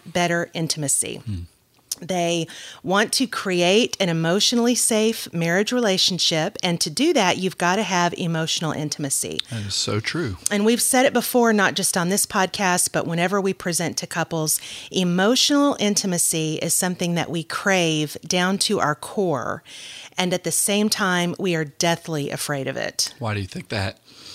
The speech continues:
Speaker 2: Why do you think that is, Kel?
Speaker 1: Why do I think that is? I think it's because intimacy has two pieces. It means to have real intimacy means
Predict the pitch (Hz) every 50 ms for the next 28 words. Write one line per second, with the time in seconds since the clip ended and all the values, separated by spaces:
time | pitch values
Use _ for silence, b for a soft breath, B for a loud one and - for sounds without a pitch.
0 | B B B 135 143 170 170 147 - 151 131 - 127 107 98 92 87 85 - -
1 | 107 95 92 101 330 349 359 320 247 214 180 - 180 160 - 147 147 147 143 143
2 | 143 - 190 214 - - - - 302 339 359 427 403 - - - 359 - - 233
3 | 190 180 170 170 175 175 - - 262 302 311 311 - 254 262 269 - - - 262
4 | 233 - 220 185 175 175 170 170 170 165 - - B B B B B - - -
5 | 233 214 214 208 - - 160 147 - - 113 78 58 - - - B B B B
6 | B B B B B B B - 208 196 160 208 202 196 185 180 185 175 - -
7 | - - _ _ _ _ _ _ _ _ - - - 214 202 165 202 190 165 165
8 | 202 254 302 - - 247 233 - 208 202 185 - - 196 185 185 180 175 170 170
9 | 165 -